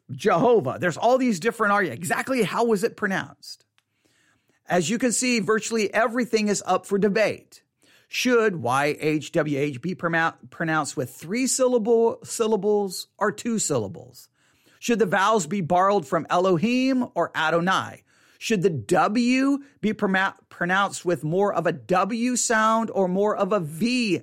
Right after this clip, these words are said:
sound? Uh, it is not the purpose of this article to settle the debate. Rather, it is the purpose of this article to discuss the use of Jehovah.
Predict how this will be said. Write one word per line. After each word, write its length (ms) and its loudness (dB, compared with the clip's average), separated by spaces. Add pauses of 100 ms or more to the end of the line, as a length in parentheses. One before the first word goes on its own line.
sound? 640 -4 (720)
Uh, 220 4 (200)
it 140 4
is 160 2
not 380 0
the 60 0
purpose 380 -4
of 120 -2
this 160 -2
article 380 0
to 60 2
settle 320 0
the 120 -2
debate. 360 -2
Rather, 300 0
it 80 -6
is 120 -12
the 80 -12
purpose 340 -4
of 80 -8
this 120 -8
article 340 -2
to 100 -4
discuss 580 -2
the 140 -6
use 380 -4 (100)
of 260 -2
Jehovah. 720 -2